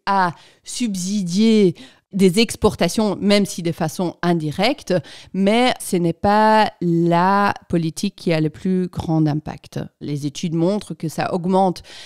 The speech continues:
de cinq à six pour cent la production européenne, avec donc les répercussions sur les exportations, mais le problème ne sera, sera pas résolu si on résout le problème de la pac.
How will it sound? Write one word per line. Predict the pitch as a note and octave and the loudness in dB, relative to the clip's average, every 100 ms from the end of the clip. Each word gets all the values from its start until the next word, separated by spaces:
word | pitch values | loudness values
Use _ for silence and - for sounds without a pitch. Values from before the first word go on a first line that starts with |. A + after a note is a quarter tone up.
| - _ | -20 _
de | D#3 D#3+ | -10 -8
cinq | - G#3 G3+ - | -4 -4 -4 -6
à | |
six | D#3 G#3 | -8 -6
pour | F#3 - | -6 -6
cent | - F#3+ | -2 -2
la | F3+ | -2
production | - - F#3+ E3+ - F3+ - | -4 -2 -2 -2 -2 -2 -2
européenne, | D#3 D3 D3 D#3+ A#3+ C4 | -2 -2 0 2 2 2
avec | D#3 E3+ E3 | 2 0 0
donc | D#3 F3 - | 0 0 0
les | D#3 | -2
répercussions | - G3+ G3+ - G3 - G3 E3 | 0 0 0 -4 -6 -4 -4 -4
sur | - G#3+ G3+ | -4 -2 0
les | E3 D#3+ | 0 -2
exportations, | - D#3 - C3 G3+ C#4 - | -6 -10 -8 -4 0 0 -2
mais | F#3 F#3+ A3 B3+ A#3 | -2 0 2 2 2
le | F#3 F3 | 0 -2
problème | - F#3 G3+ | -2 -2 -2
ne | F#3+ | -4
sera, | - E3+ D3 D#3 | -6 -6 -6 -8
sera | - D#3 | -8 2
pas | F#3 | 4
résolu | F#3+ F#3 F#3 F3 A3 | 6 4 4 2 0
si | - G3+ F#3+ | -4 -2 -2
on | |
résout | E3+ E3 D#3+ G3+ G#3 - | 0 0 0 0 0 -2
le | E3 F3 | -6 -6
problème | - D#3+ D#3+ | -6 -2 -2
de | D#3+ | -2
la | D3 | -4
pac. | - - - - | -8 -14 -16 -20